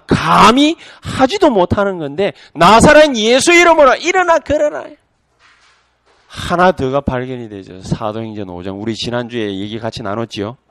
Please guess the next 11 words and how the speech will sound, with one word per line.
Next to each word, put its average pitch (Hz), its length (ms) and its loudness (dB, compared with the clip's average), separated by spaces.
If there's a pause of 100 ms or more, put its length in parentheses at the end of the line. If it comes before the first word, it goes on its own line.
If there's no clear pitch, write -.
(920)
무슨 143 340 -4
얘기가 160 340 0
나왔습니까? 123 760 -10 (680)
돈 160 260 0
꿀꺽하고 202 800 -4 (300)
흥금 202 460 -4
꿀꺽하고 196 720 -2 (1700)
집사 220 320 -2
하나 165 240 -2
나왔어요. 113 560 -4 (520)
아나니아. 135 580 -4